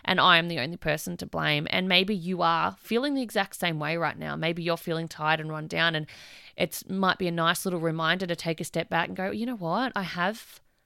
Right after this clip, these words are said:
let that boundary drop. I, I haven't been creating that boundary and telling someone, 'Hey, you know what? I love you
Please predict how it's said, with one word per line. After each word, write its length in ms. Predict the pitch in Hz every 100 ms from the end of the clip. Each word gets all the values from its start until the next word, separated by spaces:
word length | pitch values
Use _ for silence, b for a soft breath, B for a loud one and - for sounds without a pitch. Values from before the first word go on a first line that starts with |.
| _
let 220 | 254 285
that 180 | - -
boundary 400 | 214 196 247 339
drop. 500 | 330 254 156 - -
I, 160 | - 196
I 100 | 196
haven't 320 | 185 214 240
been 220 | 196 233
creating 460 | - 240 208 190 190
that 120 | 175
boundary 320 | 175 170 180
and 120 | 180
telling 320 | - 196 196 196
someone, 340 | 190 190 190
'Hey, 600 | - 285 285 190 196 233
you 120 | - 269
know 140 | 302
what? 440 | 214 185 233 302 - B B B B
I 180 | 214 233
love 560 | 214 214 208 202 202
you 340 | 233 247 269